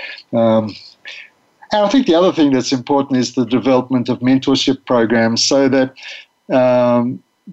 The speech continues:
for instance, our medical students or residents have someone senior that they know that they can feel safe talking to about their problems, who's not going to judge them, who's not, uh, and is going to assist them. And that works very well because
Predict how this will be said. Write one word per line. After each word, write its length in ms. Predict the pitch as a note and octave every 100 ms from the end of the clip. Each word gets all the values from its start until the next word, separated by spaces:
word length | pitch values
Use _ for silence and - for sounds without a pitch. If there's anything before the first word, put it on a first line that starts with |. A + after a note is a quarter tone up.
| - - C4+ -
for 100 | D4
instance, 580 | C#4 - C#4+ - - A#3+ A3 D3 B2 - -
our 340 | C#3 C3+ C3+
medical 340 | C3+ D3 C#3 C#3
students 440 | - C#3 B2+ C3
or 120 | C#3+ C#3+
residents 520 | E3+ C3+ A#2 A2+ -
have 240 | C3 -
someone 400 | - D#4 D4+ B3
senior 540 | B2 - E3 F#3+ D#3+ B2+
that 220 | B2 A#2+
they 180 | C3+ C3
know 320 | C3 C#3+ D3
that 240 | B2 A#2
they 140 | B2+ A#2+
can 180 | B2+ A#2+
feel 220 | - C3
safe 380 | - C3+ A#2+ A#2
talking 480 | - E3 - C3 G#2+
to 320 | - A#2 A2 - - - -
about 400 | C4+ C4 C#3 F3+
their 140 | - A2+
problems, 400 | - A2+ A2+ -
who's 200 | B2+ A#2
not 160 | D3
going 140 | - A#2+
to 80 | A2
judge 380 | A#2+ B2+ C3+ -
them, 200 | B2+ A#2+
who's 240 | A#2+ G#2+
not, 280 | B2+ B2 - - - - -
uh, 180 | B2 B2+
and 320 | C3 C3 C#3
is 200 | D3+ D3
going 260 | - B2+ A#2+
to 140 | C3
assist 380 | A#2 - G#3+ -
them. 180 | A#2+ A#2
And 140 | C3 D3+
that 200 | A3+ - -
works 320 | E3 C#3+ C#3
very 280 | - D3 C#3+
well 300 | C3 E3 E3
because 600 | B2 A#2+ C#3+ B2+ B2+ -